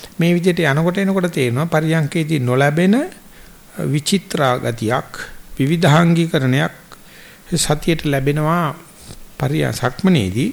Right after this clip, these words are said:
ඊට වඩා ගොඩාක් වෙනස් එදිනෙදා වැඩවල. ඒ නිසා එදිනෙදා වැඩවලට සතිය පිනියන්න පුරුදු කරන අභ්‍යාසයක් වගේ තමයි මේ සක්මන. ඒ සක්මනේ මැද හරිය යනකොට පුළුවන් තරම්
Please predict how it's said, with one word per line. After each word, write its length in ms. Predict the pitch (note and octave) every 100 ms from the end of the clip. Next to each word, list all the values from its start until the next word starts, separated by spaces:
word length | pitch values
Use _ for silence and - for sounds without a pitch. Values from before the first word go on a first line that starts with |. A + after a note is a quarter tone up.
| - - - - - -
ඊට 160 | D#3+
වඩා 160 | F3+ F3
ගොඩාක් 440 | C#3+ F3 A3+ B3 -
වෙනස් 360 | D#3+ F3+ -
එදිනෙදා 440 | D#3+ D3 C#3+ C#3 D#3
වැඩවල. 280 | A2 A2+ A2
ඒ 420 | - - - -
නිසා 240 | - F#3
එදිනෙදා 420 | D3+ C3 D#3 D#3+ E3
වැඩවලට 400 | E3 E3+ E3 E3
සතිය 340 | D3 C#3 D#3+
පිනියන්න 500 | D#3 D#3 E3 F3+ G3
පුරුදු 340 | F#3 E3 E3 F3+
කරන 260 | F3 D#3+ A3 - - - - - -
අභ්‍යාසයක් 580 | C#3 C3+ E3+ F3+ F3 F3
වගේ 240 | D#3+ D3 B2+
තමයි 360 | A#2+ B2 F#3+ - - - - -
මේ 540 | C3 A#2 A#2 A2+ B2 - - - - -
සක්මන. 540 | - - - - D#3+ E2+ G#2 - - - -
ඒ 160 | - D#3
සක්මනේ 520 | - C#3+ - F#3 F3
මැද 240 | D3+ C#3+ D#3
හරිය 320 | D3+ F#3+ F#3+
යනකොට 300 | E3 D#3+ F#3
පුළුවන් 560 | F#3+ D3+ F3 G3 A3+ A3
තරම් 300 | G3+ F#3+ C4+